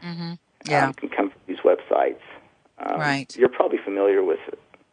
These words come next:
Speaker 2: quite a few websites yourself, or, um, databases, but that's kind of the information that it gives.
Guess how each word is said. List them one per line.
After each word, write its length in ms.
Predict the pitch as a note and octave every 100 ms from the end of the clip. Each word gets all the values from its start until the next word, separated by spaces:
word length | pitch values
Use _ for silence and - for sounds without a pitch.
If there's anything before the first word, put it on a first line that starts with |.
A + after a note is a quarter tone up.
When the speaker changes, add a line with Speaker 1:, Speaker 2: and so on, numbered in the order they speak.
| _ _ _ _
Speaker 2:
quite 260 | - G#2 F2+
a 60 |
few 160 | - F#2+
websites 500 | F#2+ F#2 - F2 -
yourself, 440 | - - F2 D#2+ - - - - - - - _ _
or, 360 | - E2+ D#2+ C#2+ - - - -
um, 200 | F#2 F2+
databases, 680 | E2+ E2+ - E2+ - E2 E2 - -
but 220 | F#2+ E2+
that's 220 | A2+ A#2 - -
kind 140 | G2
of 80 | F2 -
the 100 | D#2+
information 580 | D2+ - E2 D#2+ - -
that 120 | D2
it 160 | -
gives. 300 | B1+ C2 A#1